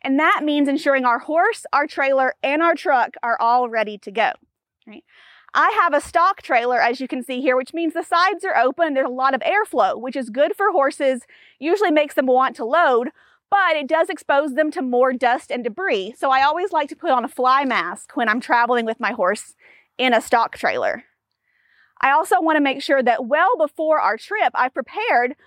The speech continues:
by teaching the horse how to load in the trailer so that the day of our trip is not the first time we've asked them to do that.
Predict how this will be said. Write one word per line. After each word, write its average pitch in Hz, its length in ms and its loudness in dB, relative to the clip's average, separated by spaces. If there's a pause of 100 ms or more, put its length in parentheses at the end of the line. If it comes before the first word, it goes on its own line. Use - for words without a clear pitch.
(120)
by 262 180 0
teaching 381 520 -4
the 262 140 0
horse 226 340 0
how - 260 -2
to 285 80 2
load 269 300 2
in 294 60 -2
the 294 80 -2
trailer 233 580 0 (300)
so 285 220 0
that 254 320 2 (100)
the 247 100 -10
day 277 260 0
of 311 120 2
our 254 100 4
trip 359 400 -4
is 262 140 -6
not 262 240 0
the 233 80 -6
first 285 340 -4
time 254 180 -4
we've 233 120 -8
asked 214 320 -2
them 220 140 -10
to 214 100 -20
do 226 160 -4
that. - 340 -2